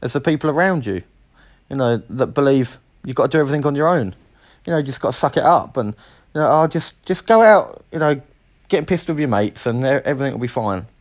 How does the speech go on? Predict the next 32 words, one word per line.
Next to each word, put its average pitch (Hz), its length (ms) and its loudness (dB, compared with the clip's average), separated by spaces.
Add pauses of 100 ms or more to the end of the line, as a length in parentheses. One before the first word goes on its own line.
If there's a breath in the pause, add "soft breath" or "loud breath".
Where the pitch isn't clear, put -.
(480 soft breath)
You've 160 120 -8
taken 185 280 2
on 170 100 0
all 156 140 0
their 185 240 4
beliefs 147 400 0
and 139 100 -2
all, 147 200 -4
all 160 200 -2
that 175 180 2
conditioning 131 460 -4
and 107 120 -4
programming. 98 560 -2 (1600)
Instead 190 340 -2
of 175 100 -2
recognising 135 800 0 (880 soft breath)
that 156 120 0
anyone 208 380 4
that 190 120 2
has 156 200 2
a 143 40 -4
successful 123 580 -4
life, 95 500 -2 (200)
and 104 380 -2
you 123 220 -2
get - 200 -4
to 113 80 -4
decide 90 380 -2
what 87 180 -12
successful - 500 -8
means 104 320 -4
here, 90 240 -8